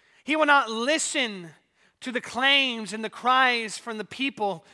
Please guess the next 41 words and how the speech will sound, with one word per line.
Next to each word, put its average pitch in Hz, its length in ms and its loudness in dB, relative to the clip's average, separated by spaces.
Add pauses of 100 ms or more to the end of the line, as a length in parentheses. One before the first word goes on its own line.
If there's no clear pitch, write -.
(160)
saying, 269 460 2
"Crucify 285 600 2
him, 254 160 -4
crucify 269 580 0
him." 208 140 -2 (340)
Pilate 311 380 10
has 254 160 0
already 269 300 6
declared 294 520 6
he 254 120 -8
finds 302 560 4
no 277 340 4
fault 330 580 6
in 233 120 -10
him. 160 340 -8 (300)
There 294 180 4
is 285 240 4
no 302 240 8
crime 294 720 4
that 220 140 -2
this 233 180 -8
man 254 260 2
has 214 160 -6
committed. 262 400 0 (300)
He 302 140 2
is 240 160 2
not 254 320 2
worthy 302 480 2
of 277 240 4
the 262 80 -4
death 302 360 4
penalty. 220 480 -6 (280)
So 294 180 -6
here 277 300 0
Pilate 330 400 4
is 285 120 -8
being 277 200 -6
presented 277 480 -2
with 277 100 -6
the 233 80 -6
choice, 311 420 2